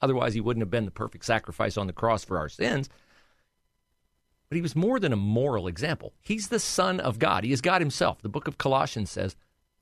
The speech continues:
"All things were created by him, through him, and for him."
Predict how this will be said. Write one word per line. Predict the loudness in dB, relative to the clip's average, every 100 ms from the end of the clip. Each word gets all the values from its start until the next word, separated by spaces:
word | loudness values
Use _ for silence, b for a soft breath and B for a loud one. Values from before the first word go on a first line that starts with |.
| _ 2
"All | 4 4
things | 2 0 0 2
were | 2 0
created | 0 2 2 2 -2 -4 _ -20 -8
by | 4 6 6 6
him, | 2 0 -2 -6 _ _ _ _ _
through | -8 0 2 4
him, | 4 4 0 -4 _
and | 0 0
for | 2 0 0
him." | -2 -10